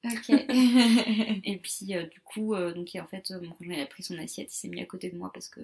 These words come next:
Speaker 2: je
Speaker 1: Ça
Speaker 2: pouvais
Speaker 1: co-
Speaker 2: déjà plus, il m'a massé un petit peu, euh, avant de manger, et puis, en fait, ça m'a soulagée, mais pas autant que pour, euh, pour Mélina.
Speaker 1: D'accord.
Speaker 2: Euh, c'était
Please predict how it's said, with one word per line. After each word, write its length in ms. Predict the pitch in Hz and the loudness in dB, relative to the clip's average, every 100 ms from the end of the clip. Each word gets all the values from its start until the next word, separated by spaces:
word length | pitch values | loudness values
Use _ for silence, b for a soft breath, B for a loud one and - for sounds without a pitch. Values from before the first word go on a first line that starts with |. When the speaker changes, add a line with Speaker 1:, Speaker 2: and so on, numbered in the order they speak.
| - | -20
Speaker 2:
je 100 | - 60 - - _ _ _ _ - | -20 -20 -20 -20 _ _ _ _ -10
Speaker 1:
Ça 120 | 233 | -6
Speaker 2:
pouvais 80 | 202 | -2
Speaker 1:
co- 80 | 190 | -2
Speaker 2:
déjà 100 | 180 | -2
plus, 220 | - 196 | -6 -6
il 80 | 185 | -6
m'a 120 | 170 | -4
massé 300 | 180 190 220 | -2 -2 -4
un 200 | 202 196 | -6 -8
petit 180 | - 208 | -10 -16
peu, 360 | - 214 226 | -10 -4 -4
euh, 120 | 196 175 | -4 -6
avant 260 | 175 175 196 | -8 -10 -10
de 60 | |
manger, 480 | 196 185 185 196 214 | -8 -8 -8 -8 -8
et 80 | 190 | -10
puis, 140 | - 180 | -12 -14
en 60 | 170 | -12
fait, 200 | 196 _ B B B _ | -14 _ B B B _
ça 80 | 208 | -6
m'a 120 | 196 | -4
soulagée, 420 | 196 - 214 202 220 | -6 -2 -2 -2 -4
mais 120 | 202 - | -6 -6
pas 140 | 214 220 | -2 -2
autant 260 | 214 214 214 | -2 -8 -6
que 120 | 226 | -8
pour, 360 | - - 185 175 | -10 -16 -10 -8
euh, 120 | 175 - | -8 -12
pour 100 | - 180 | -14 -10
Mélina. 440 | 180 175 180 190 285 | -10 -10 -12 -12 -8
Speaker 1:
D'accord. 500 | 240 226 240 247 _ _ _ - - | -8 -8 -12 -16 _ _ _ -14 -8
Speaker 2:
Euh, 260 | 190 180 170 | -8 -8 -8
c'était 320 | - - | -10 -12